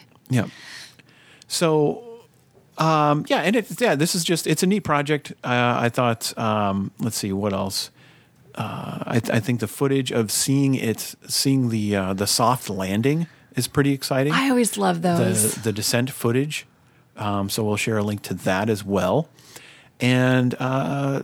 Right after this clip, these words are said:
Speaker 1: yeah, just so basically a little cluster of three articles is what I'll, I'll link to just to, you know, as the, this, just this mission being my, my pick. And, uh, and it's, yeah, it's, it's fascinating. There, you know, data's starting to come in.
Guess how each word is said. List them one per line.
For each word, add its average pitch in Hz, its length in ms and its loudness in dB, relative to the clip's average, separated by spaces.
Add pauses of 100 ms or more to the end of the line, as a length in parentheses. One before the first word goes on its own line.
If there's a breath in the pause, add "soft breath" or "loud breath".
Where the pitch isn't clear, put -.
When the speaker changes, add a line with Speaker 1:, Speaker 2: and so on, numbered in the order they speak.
Speaker 1:
yeah, 175 240 0
just 135 280 0
so 151 180 4
basically 185 420 0
a 123 80 4
little 123 200 2
cluster 113 420 0
of 95 80 -2
three 110 260 0
articles 98 460 0
is 92 140 -4
what 175 120 0
I'll, 95 200 2
I'll 95 120 0
link 98 220 2
to 92 260 0 (140)
just - 240 -2
to, 92 280 0 (260)
you 101 100 0
know, 90 200 -2 (280)
as 101 240 0
the, 98 140 -2
this, 98 300 2
just 104 360 -2
this 123 180 0
mission 117 480 0
being 101 260 -2
my, 95 260 -6 (480 loud breath)
my 104 160 -4
pick. - 400 -6 (480 loud breath)
And, 95 480 0
uh, 92 320 -4 (640)
and 98 220 0
it's, - 380 -2
yeah, 131 180 2 (100)
it's, - 180 -10
it's 107 140 -4
fascinating. 101 460 -2
There, 104 200 2 (120)
you 107 100 -2
know, 101 120 -2
data's 123 320 4
starting 110 320 2
to - 60 -12
come 98 180 0
in. 139 260 2